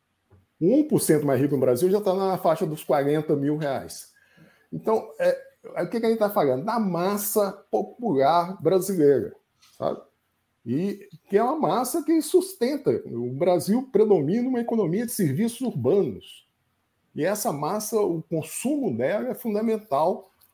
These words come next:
pra de retomada do crescimento de maneira sustentável. Então, era esse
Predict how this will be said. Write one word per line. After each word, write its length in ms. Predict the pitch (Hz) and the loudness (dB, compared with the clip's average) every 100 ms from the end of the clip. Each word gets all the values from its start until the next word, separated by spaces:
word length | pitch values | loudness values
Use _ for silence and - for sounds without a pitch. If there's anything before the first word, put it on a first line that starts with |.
| _ | _
pra 240 | 160 208 | -2 -2
de 260 | 214 302 262 | 0 -2 -2
retomada 580 | 254 240 220 143 160 170 | -2 -2 0 0 0 -2
do 120 | 190 | 0
crescimento 440 | 185 185 139 135 | 0 2 0 0
de 60 | 160 | -2
maneira 260 | 165 156 151 | -4 -4 -4
sustentável. 600 | - - 160 120 95 - _ _ _ | -8 -10 -8 -4 -4 -6 _ _ _
Então, 140 | 156 | -10
era 140 | 185 196 | 2 6
esse 240 | 190 185 | 6 4